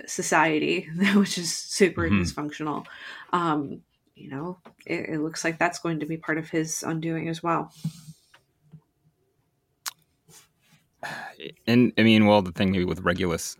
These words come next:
Speaker 2: too, is, is it's almost like y-, you're in charge of your, your, of your own undoing is kind of the, the story with
Speaker 1: Mm.
Speaker 2: Regulus often. Um, I do wanna just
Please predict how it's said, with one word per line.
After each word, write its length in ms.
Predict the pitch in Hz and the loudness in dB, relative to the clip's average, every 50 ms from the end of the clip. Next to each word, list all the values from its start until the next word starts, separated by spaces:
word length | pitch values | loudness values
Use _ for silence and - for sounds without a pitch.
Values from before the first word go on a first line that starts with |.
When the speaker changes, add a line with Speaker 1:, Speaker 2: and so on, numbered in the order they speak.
| _ _ _ | _ _ _
Speaker 2:
too, 260 | - - 90 87 85 | -10 -4 -2 -2 -2
is, 240 | 76 - - - - - | -2 -2 -6 -6 -8 -8
is 260 | - 80 - - - - | -10 -10 -8 -8 -10 -12
it's 160 | - - - | -12 -4 2
almost 180 | 104 110 - - | 2 4 4 4
like 120 | 113 92 - - | 2 2 0 -2
y-, 60 | 101 | -2
you're 400 | 98 - - 101 113 117 117 113 | -2 0 2 4 6 8 8 8
in 80 | 107 98 | 8 6
charge 260 | - 113 107 101 90 | 6 4 4 4 4
of 100 | 90 90 | 2 2
your, 220 | 90 87 80 - - | 0 0 0 0 -2
your, 120 | 90 87 | -6 -6
of 100 | 85 95 | -4 -4
your 180 | 85 87 87 85 | -4 -2 -2 0
own 140 | 85 82 | 0 -2
undoing 480 | 80 78 69 76 78 76 - - - - _ _ - | -2 -4 -2 -2 -2 -2 -2 -4 -8 -12 _ _ -14
is 120 | 78 - - | -14 -14 -12
kind 180 | - - - | -10 -10 -12
of 120 | 82 82 - | -12 -14 -12
the, 240 | - 73 65 69 - _ _ _ | -10 -10 -10 -10 -12 _ _ _
the 80 | _ - | _ -8
story 320 | - - 104 90 196 202 | -2 2 4 4 4 6
with 120 | 202 208 202 | 6 4 4
Speaker 1:
Mm. 100 | 196 190 | 4 2
Speaker 2:
Regulus 440 | 180 160 151 - - - - - - - _ _ _ | 0 -2 -4 -6 -6 -10 -10 -12 -14 -16 _ _ _
often. 400 | - - - - - - - - - - - - - _ - 160 156 - - - _ 156 - _ - | -14 -12 -12 -10 -8 -8 -8 -10 -10 -16 -20 -20 -18 _ -14 -12 -12 -12 -14 -20 _ -20 -20 _ -8
Um, 440 | 82 78 78 73 76 78 - - - _ _ _ _ _ _ _ _ _ _ _ _ | -4 -4 -4 -4 -4 -8 -10 -12 -14 _ _ _ _ _ _ _ _ _ _ _ _
I 40 | - | 2
do 140 | 87 135 147 | 4 6 6
wanna 180 | 143 135 101 87 | 8 6 6 4
just 220 | - 90 - | 2 -4 -6